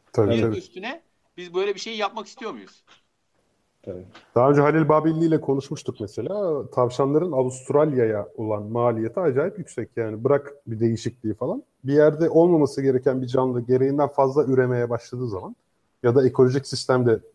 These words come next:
Speaker 1: basamak değiştirdiği zaman çok ciddi sıkıntılara neden olabilir.
Speaker 3: Tabii.
Speaker 2: Oluyor. Zaten sadece Avustralya'ya tavşan gitmesi olarak düşünmemek lazım. O hani insan eliyle götürülüp yapılmış,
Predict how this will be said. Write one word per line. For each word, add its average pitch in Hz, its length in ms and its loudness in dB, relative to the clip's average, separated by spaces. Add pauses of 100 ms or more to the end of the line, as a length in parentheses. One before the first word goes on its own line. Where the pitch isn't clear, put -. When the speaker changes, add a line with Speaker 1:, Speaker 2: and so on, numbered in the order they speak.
(180)
Speaker 1:
basamak 151 420 0
değiştirdiği 98 520 -4
zaman 127 280 -8
çok 151 180 -4
ciddi 117 220 -16
sıkıntılara 117 600 -6
neden 147 120 -4
olabilir. 107 320 0 (1080)
Speaker 3:
Tabii. 110 200 -4
Speaker 2:
Oluyor. 214 300 4
Zaten 160 600 -6
sadece 202 440 -4
Avustralya'ya 190 720 -8
tavşan 185 440 -6
gitmesi 185 380 -18
olarak 185 340 -12
düşünmemek 165 540 -16
lazım. 113 240 -14
O 143 120 -12
hani 156 140 -14
insan 151 380 -8
eliyle 160 300 -12
götürülüp 160 840 -18
yapılmış, 170 420 -12